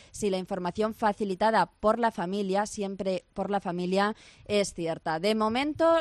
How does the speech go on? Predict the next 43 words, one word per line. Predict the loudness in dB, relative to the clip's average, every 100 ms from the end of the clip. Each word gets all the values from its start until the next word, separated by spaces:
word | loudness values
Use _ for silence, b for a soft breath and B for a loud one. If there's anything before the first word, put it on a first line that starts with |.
| 2
la | 0 2
comunidad | 0 -2 0 2 4 4
autónoma | 2 2 0 2 2 0 0
ha | -2
asumido | -4 -4 0
la | 0
guarda | 2 2 2
de | -2
la | -2
niña | 0 2 2 2 B B
y | -4 0
la | 0
tutela | -2 -2 0 2
del | 0 -2
bebé. | 0 2 2 0
Además, | -6 -4 -2 0 0
ha | -4
activado | -4 -2 -2 -2
un |
protocolo | -4 -4 -2 0 2 2
por | 2
el | 2
que | 2
la | 2
Unidad | 2 2 2
de | 0
Protección | -2 -2 -2 -2 -2
de | -2
Menores | 0 2 4 2 B B B
ha | -2
abierto | 0 -2 -2
expediente. | -4 -4 0 0 0 0 0 -2 B
Se | -12 -10
quiere | -6 -4 -2
comprobar | -4 -4 0 -2
si | -2 -4 0
hay | 0 0
indicios | -4 -4 -4 -4 -4
de | -4
responsabilidad | -6 -6 -6 -4 0 0 2
de |
los | 0 0
padres, | 0 0 0 -2